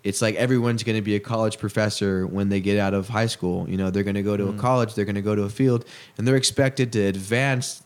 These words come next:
Speaker 1: that field. Wh-, whether
Speaker 2: Right.
Speaker 1: it be, like, you know, I would say, like, food production would be a huge one. Like, how are we
Speaker 2: And
Speaker 1: gonna
Speaker 2: then
Speaker 1: get people
Speaker 2: that,
Speaker 1: to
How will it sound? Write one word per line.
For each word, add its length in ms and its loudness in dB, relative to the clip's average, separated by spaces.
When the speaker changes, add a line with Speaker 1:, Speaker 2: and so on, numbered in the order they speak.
Speaker 1:
that 340 0
field. 560 0
Wh-, 220 2
whether 240 4
Speaker 2:
Right. 120 4
Speaker 1:
it 60 -2
be, 200 0
like, 260 -4
you 60 -2
know, 200 -6
I 160 -4
would 120 -2
say, 200 0
like, 180 -2
food 220 -4
production 440 -6
would 140 -4
be 100 -4
a 60 -4
huge 260 -4
one. 240 -8
Like, 200 -8
how 140 0
are 80 2
we 100 2
Speaker 2:
And 80 2
Speaker 1:
gonna 80 4
Speaker 2:
then 60 0
Speaker 1:
get 140 0
people 200 2
Speaker 2:
that, 80 4
Speaker 1:
to 180 0